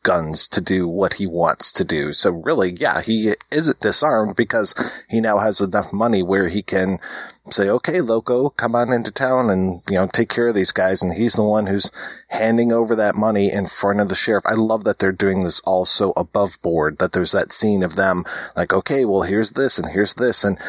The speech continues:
here's the bodies outside." And it's only that the one body is missing because it was buried by the guy's wife that causes the sheriff to say, like, "No, no, we're not gonna do this." But yet it comes to nothing because at the end of the day, once he finds out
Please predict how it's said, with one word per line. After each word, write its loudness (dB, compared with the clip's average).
here's 0
the -2
bodies 2
outside." 0
And 0
it's 0
only 2
that -2
the 4
one 2
body 2
is 0
missing 0
because -2
it 2
was -2
buried 0
by 2
the 0
guy's 0
wife 0
that 2
causes 0
the 0
sheriff 0
to 0
say, 2
like, -2
"No, 0
no, 0
we're 0
not 0
gonna 2
do 2
this." 0
But -2
yet -2
it 0
comes -2
to 0
nothing -2
because 0
at 0
the 2
end 2
of 0
the 2
day, 0
once 0
he 0
finds 0
out 2